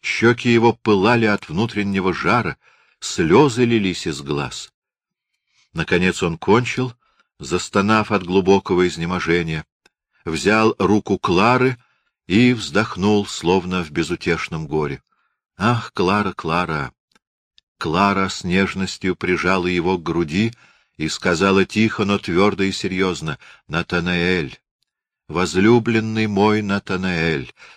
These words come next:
брось эту вздорную, нелепую, сумасбродную сказку в огонь».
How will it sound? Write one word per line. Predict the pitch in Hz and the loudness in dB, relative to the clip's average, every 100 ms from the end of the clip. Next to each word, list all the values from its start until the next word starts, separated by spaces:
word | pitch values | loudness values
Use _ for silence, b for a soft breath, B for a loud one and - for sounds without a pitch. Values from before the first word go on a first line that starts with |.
| B | B
брось | 82 98 110 131 - | 2 6 8 6 2
эту | 127 127 131 | -2 0 -2
вздорную, | 117 95 104 127 123 123 110 | -2 0 4 6 4 0 0
нелепую, | 101 95 92 127 - 120 117 | 2 2 4 2 2 -2 -2
сумасбродную | - 98 90 80 71 98 110 104 107 104 | -4 -4 -4 -4 -4 0 0 -2 -6 -8
сказку | - - 95 104 - 95 87 | -8 -4 -4 -4 -8 -8 -4
в | |
огонь». | 87 73 85 85 | -6 0 2 2